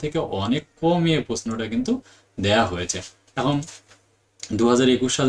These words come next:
থেকে দেখো খ, গ, চ, ছ এই চারটা বলে একটা তোমরা কমন পাবে। So এটা কিভাবে তোমরা উত্তরপত্রটা বের করবা, just ব্যাগে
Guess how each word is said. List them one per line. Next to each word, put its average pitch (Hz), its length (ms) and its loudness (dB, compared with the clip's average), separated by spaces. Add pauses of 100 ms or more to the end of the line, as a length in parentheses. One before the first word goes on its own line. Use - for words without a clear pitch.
থেকে 123 220 0
দেখো 107 180 -2 (140)
খ, - 20 -20 (400)
গ, - 20 -10 (280)
চ, - 20 -6 (220)
ছ - 40 -2 (200)
এই 98 120 -6
চারটা 104 340 -4
বলে 143 220 -2
একটা - 140 -8 (100)
তোমরা 98 280 -6
কমন 87 240 -8 (100)
পাবে। 82 180 -8 (400)
So - 120 -4
এটা 117 200 2
কিভাবে 113 380 -2
তোমরা 117 200 0
উত্তরপত্রটা 110 500 -8 (100)
বের 98 200 -2
করবা, 120 240 -6 (120)
just 95 240 -4 (120)
ব্যাগে 92 280 -4